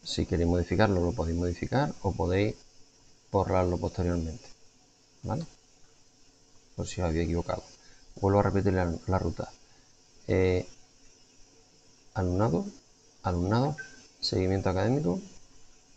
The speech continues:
mis alumnos y alumnas, me meto en el grupo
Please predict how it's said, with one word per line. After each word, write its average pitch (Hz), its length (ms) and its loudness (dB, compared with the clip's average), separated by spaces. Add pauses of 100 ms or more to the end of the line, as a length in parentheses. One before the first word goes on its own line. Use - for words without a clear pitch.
(280)
mis 98 200 0
alumnos 98 340 0
y 92 40 0
alumnas, 143 400 0 (1160)
me 95 160 2
meto 98 240 2
en 90 80 0
el 85 80 2
grupo 90 400 -2